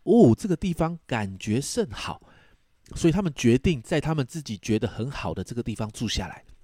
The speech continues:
虽然他们愿意一同去征战，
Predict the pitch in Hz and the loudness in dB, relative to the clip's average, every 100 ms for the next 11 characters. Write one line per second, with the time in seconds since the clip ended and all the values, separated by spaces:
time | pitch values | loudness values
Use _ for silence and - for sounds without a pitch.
0 | _ _ _ _ _ _ - _ _ _ | _ _ _ _ _ _ -20 _ _ _
1 | - - 196 202 185 147 160 170 123 - | -12 2 6 6 6 0 -4 -4 -6 -8
2 | - 165 151 151 156 - 120 - 139 123 | 0 0 0 -6 -8 -4 -4 -4 -4 -4
3 | 117 120 107 | -6 -6 -8